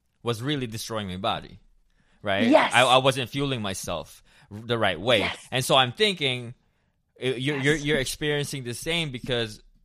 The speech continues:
Speaker 1: the, the conditioning you, you had at that time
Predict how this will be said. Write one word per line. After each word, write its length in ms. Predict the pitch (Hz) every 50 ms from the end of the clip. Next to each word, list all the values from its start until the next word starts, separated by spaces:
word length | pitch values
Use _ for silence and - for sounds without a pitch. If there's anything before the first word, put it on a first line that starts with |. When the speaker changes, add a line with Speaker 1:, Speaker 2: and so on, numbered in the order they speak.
| _
Speaker 1:
the, 260 | - 110 123 123 120 - _ _
the 140 | - 139 131
conditioning 720 | - 147 127 117 104 147 175 160 - 175 143 117 110 107 104
you, 340 | 107 117 117 117 117 92
you 200 | 117 117 120 117
had 520 | 107 104 123 143 160 156 139 123 104 95 - - - -
at 160 | 107 - -
that 200 | 104 - 139 _
time 440 | - 160 156 139 120 110 104 110